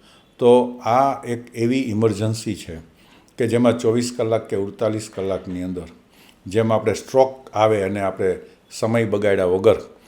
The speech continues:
સારવાર કરીએ, એ જ રીતે આની અંદર પણ આપણે તાત્કાલિક ધોરણે કંઈક સારવાર કરી શકાય.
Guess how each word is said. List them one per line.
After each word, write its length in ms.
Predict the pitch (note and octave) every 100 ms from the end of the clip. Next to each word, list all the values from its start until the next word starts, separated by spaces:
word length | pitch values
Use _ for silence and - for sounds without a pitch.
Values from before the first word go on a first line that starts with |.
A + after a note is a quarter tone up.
| - _ -
સારવાર 360 | G2+ G#2 G2+
કરીએ, 440 | F#2+ A#2 G#2 F2 E2 - - _ -
એ 140 | A#2+
જ 100 | A#2+
રીતે 240 | G#2 - F#2+
આની 400 | - G2+ G#2+ A2
અંદર 260 | G2+ G#2
પણ 200 | - F#2+
આપણે 360 | F2 E2 F2 F#2 - _ _ _ -
તાત્કાલિક 540 | G2 - B2 B2 F#2
ધોરણે 300 | F#2 F#2 F2+ -
કંઈક 280 | A2 A#2+ -
સારવાર 400 | G2 F#2 F#2 E2+
કરી 260 | - F#2
શકાય. 380 | G#2 F#2 D#2+ D2+